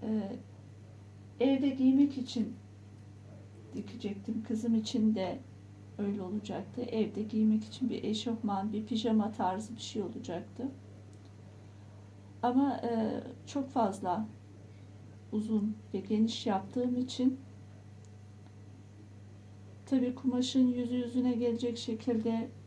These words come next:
buna da çok dikkat etmeliyiz. Az önce bir hatayla neredeyse yine kumaşın yüzü yüzüne gelecek şekilde değil de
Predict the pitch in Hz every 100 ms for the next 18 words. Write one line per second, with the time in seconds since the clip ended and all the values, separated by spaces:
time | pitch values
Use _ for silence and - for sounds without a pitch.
0 | - 220 240 240 226 233 220 - - 196
1 | 208 - - 185 185 180 196 214 - -
2 | - - - - - - - - - -
3 | - - - - - 214 214 214 214 214
4 | 208 208 226 214 190 202 247 - - -
5 | 220 208 - 214 - 202 208 220 196 226
6 | - - - - - - - 220 202 -
7 | 226 254 - - - - - - - -
8 | - - - - - - - - - -
9 | 220 214 240 226 220 220 220 220 208 208
10 | 226 - 214 - 202 - 185 214 - -
11 | - - - - - - - 233 254 254
12 | -